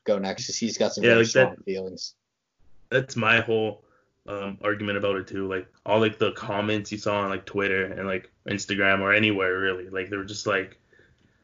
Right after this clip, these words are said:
Speaker 2: there's, like, the horrible, horrible, like, things like, "Oh, when's this guy's fifteen minutes of fame?" Like, like, shut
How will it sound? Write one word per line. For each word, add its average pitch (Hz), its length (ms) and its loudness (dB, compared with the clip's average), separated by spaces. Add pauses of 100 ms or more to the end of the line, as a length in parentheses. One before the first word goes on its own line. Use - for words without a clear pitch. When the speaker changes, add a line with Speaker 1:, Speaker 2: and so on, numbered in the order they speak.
(100)
Speaker 2:
there's, 113 160 2
like, - 220 0
the 104 380 -4
horrible, 104 460 6
horrible, 98 380 -2
like, 98 220 -6
things 101 200 -4
like, 110 120 4
"Oh, 117 160 10
when's 117 240 4
this 107 180 0
guy's 110 240 2
fifteen 120 480 2
minutes 113 280 2
of 104 80 -6
fame?" 104 320 2
Like, 98 240 -6 (320)
like, 120 220 2 (280)
shut - 240 -2